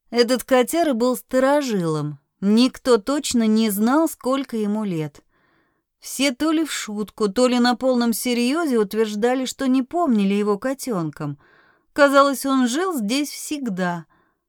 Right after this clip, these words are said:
Но, конечно, такого быть не могло. Кот обитал под голубятней. Его никто отсюда не гонял.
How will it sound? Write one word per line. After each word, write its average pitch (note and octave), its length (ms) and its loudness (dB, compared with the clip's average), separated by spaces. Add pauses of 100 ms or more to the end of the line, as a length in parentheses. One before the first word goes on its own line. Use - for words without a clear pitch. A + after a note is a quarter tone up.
(180)
Но, A3 240 0
конечно, A#3 600 2
такого A#3+ 480 0
быть A#3 300 -4
не G#3 160 -4
могло. F3 640 -4 (600)
Кот E4+ 280 -4
обитал G#3+ 480 0
под A3+ 180 -2
голубятней. G3 1000 -4 (440)
Его A3 480 2
никто A#3+ 600 0
отсюда B3+ 480 -2
не A3 160 -2
гонял. E3+ 540 -2